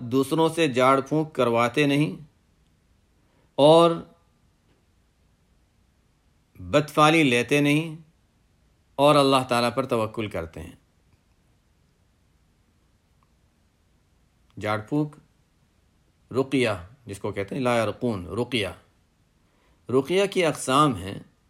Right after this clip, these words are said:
اور اس کے الگ الگ احکام ہیں۔ رقیہ، جھاڑ پھونک، تعویذ،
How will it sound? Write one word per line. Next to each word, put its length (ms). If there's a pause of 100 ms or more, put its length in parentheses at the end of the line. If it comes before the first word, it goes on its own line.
(580)
اور 600 (260)
اس 180
کے 120
الگ 140
الگ 320
احکام 520
ہیں۔ 240 (720)
رقیہ، 400 (360)
جھاڑ 240
پھونک، 440
تعویذ، 800